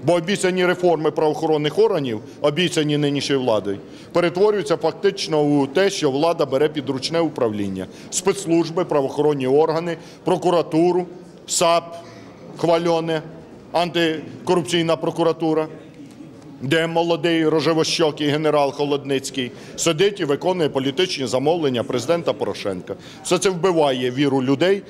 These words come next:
у реальну боротьбу з корупцією, у те, що в країні можливі зміни.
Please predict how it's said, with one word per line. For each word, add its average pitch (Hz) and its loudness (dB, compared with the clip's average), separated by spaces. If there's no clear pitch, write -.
у 139 4
реальну 175 2
боротьбу 139 0
з - -6
корупцією, 117 -2
у 143 2
те, 185 2
що 170 0
в 143 -2
країні 175 0
можливі 135 0
зміни. 95 -6